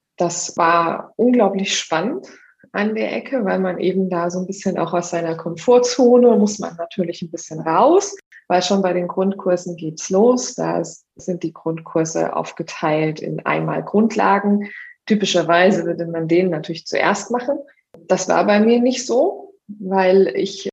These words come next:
durch verschiedene Warteplätze bin ich Nachrücker gewesen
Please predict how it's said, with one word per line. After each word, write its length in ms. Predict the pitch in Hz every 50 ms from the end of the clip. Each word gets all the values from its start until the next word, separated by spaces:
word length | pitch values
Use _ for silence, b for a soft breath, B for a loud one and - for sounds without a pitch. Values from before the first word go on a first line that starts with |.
| _ - 180
durch 280 | - 180 175 - -
verschiedene 720 | - - - 208 196 - - 208 196 190 190 185 180 165 170
Warteplätze 1500 | 160 160 202 226 - - - - 190 190 185 180 180 175 - - _ _ _ - - 196 190 190 190 - - 196 180
bin 180 | 180 - 185 185
ich 260 | 185 190 - - - - - - -
Nachrücker 680 | 180 165 160 202 - - - 208 202 202 214 185 180
gewesen 680 | - 180 165 170 165 165 170 170 202 214 - -